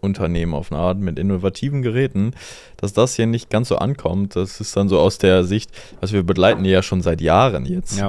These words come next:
Speaker 1: Ey, überleg mal, wenn das Vivo Nex,
Speaker 2: Oh
Speaker 1: äh,
Speaker 2: ja,
Speaker 1: Du-,
Speaker 2: das war
Speaker 1: Dual
Speaker 2: gut.
Speaker 1: Fingerabdrucksensor unterm Display, das erste, was dann, äh, war es global, was auch nicht war, und auch die China-Version, aber das wir da hatten. Vorher gab's noch dieses X zwanzig U D oder irgendwie
Speaker 2: Mhm.
Speaker 1: sowas.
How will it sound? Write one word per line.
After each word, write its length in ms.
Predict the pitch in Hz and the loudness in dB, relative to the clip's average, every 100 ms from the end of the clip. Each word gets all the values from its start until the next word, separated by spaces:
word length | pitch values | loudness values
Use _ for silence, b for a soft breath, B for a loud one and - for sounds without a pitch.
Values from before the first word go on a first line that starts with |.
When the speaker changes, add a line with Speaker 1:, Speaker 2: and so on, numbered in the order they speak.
| - | -4
Speaker 1:
Ey, 100 | 95 | -2
überleg 240 | 95 107 | 0 0
mal, 140 | 95 85 | -2 -2
wenn 80 | |
das 160 | 90 - | -4 -2
Vivo 200 | 98 95 | -2 0
Nex, 480 | 92 98 - - - b b _ - - | 0 0 -2 -12 -18 b b _ -8 0
Speaker 2:
Oh 140 | 98 | 4
Speaker 1:
äh, 60 | 98 | 4
Speaker 2:
ja, 100 | 92 | 4
Speaker 1:
Du-, 140 | 107 | 0
Speaker 2:
das 420 | 101 - 127 131 | -4 0 4 6
war 120 | 117 98 | 6 2
Speaker 1:
Dual 0 | |
Speaker 2:
gut. 260 | 98 95 - - | -4 -8 -18 -20
Speaker 1:
Fingerabdrucksensor 680 | - 117 101 95 98 101 95 | -4 0 0 0 0 0 2
unterm 200 | 90 101 90 | 0 -2 -4
Display, 260 | 101 110 | -2 -2
das 100 | 90 | 0
erste, 240 | 73 92 87 | -2 -4 -4
was 80 | - | -4
dann, 320 | 85 76 - _ _ _ _ 151 | -6 -8 -12 _ _ _ _ -16
äh, 120 | - - | -16 -12
war 120 | - | -10
es 80 | - | -10
global, 380 | - 90 82 85 | -8 -6 -4 -4
was 100 | 85 | -6
auch 120 | - 73 | -8 -8
nicht 160 | 71 | -6
war, 100 | 76 | -2
und 100 | 87 | -2
auch 100 | 82 | -4
die 80 | - | -8
China-Version, 500 | - 92 87 85 80 | -6 -6 -4 -4 -4
aber 120 | 78 78 | -4 -6
das 180 | 87 | -8
wir 60 | - | -6
da 260 | 85 95 110 | 2 2 2
hatten. 380 | 104 104 107 - b b | -4 -4 -6 -8 b b
Vorher 220 | - 87 | -4 0
gab's 160 | 87 87 | 0 -2
noch 140 | 92 | -4
dieses 400 | 90 85 87 - - | -4 -6 -6 -8 -14
X 420 | - - - - | -12 -12 -14 -10
zwanzig 560 | 95 92 - 87 95 - | -6 -4 -6 -10 -10 -10
U 120 | 101 | -8
D 280 | 98 101 107 | -4 -4 -4
oder 200 | 101 92 | -2 2
irgendwie 240 | 120 131 | 4 4
Speaker 2:
Mhm. 40 | 104 | 4
Speaker 1:
sowas. 300 | 113 - | 0 -2